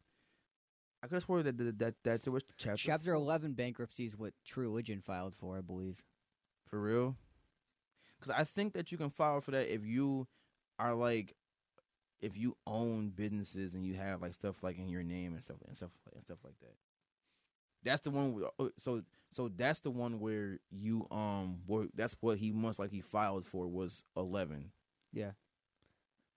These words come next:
Speaker 2: Thirteen is more so for people that, not really celebrities per se.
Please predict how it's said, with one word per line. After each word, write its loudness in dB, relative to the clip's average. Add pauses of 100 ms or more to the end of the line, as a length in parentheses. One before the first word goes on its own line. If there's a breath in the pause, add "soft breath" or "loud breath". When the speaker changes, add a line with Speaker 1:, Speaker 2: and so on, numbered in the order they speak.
(240)
Speaker 2:
Thirteen 6
is 0
more -2
so -6
for -16
people -6
that, -2 (1600)
not 6
really 2
celebrities -4
per -8
se. -16